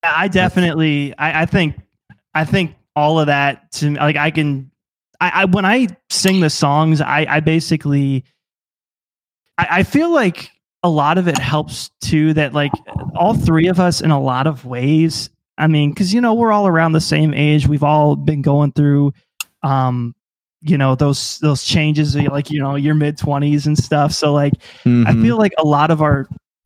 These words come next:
Speaker 1: the stuff that we end up writing about is similar anyway. Um, so, like, a lot of those experiences, like, when you go and you sing about 'em, it's,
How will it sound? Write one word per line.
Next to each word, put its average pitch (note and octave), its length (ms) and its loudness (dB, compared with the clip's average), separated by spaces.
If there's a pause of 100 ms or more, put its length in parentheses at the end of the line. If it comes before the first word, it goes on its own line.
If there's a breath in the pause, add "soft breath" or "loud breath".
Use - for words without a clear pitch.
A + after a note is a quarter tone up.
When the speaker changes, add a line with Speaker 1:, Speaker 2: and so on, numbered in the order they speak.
(160)
Speaker 1:
the D3+ 100 0
stuff - 300 -2
that D3 100 -2
we D3+ 180 2
end D3 140 2
up D3 140 -2
writing C3+ 420 -2
about F#3+ 340 0
is D#3 160 -2
similar E3 560 -2 (100)
anyway. F3 600 -2 (420)
Um, C#3 500 2 (300)
so, F3+ 300 0
like, C#3+ 460 0 (960)
a D#3 80 2
lot D3 400 0
of D#3 180 0
those D#3 220 0
experiences, D#3 760 0
like, D3 280 -4
when D3+ 220 0
you C#3+ 100 2
go C#3+ 300 2
and C#3+ 180 2
you C3+ 60 0
sing D3 300 -4
about D3+ 300 0
'em, D#3 340 -2
it's, - 300 -6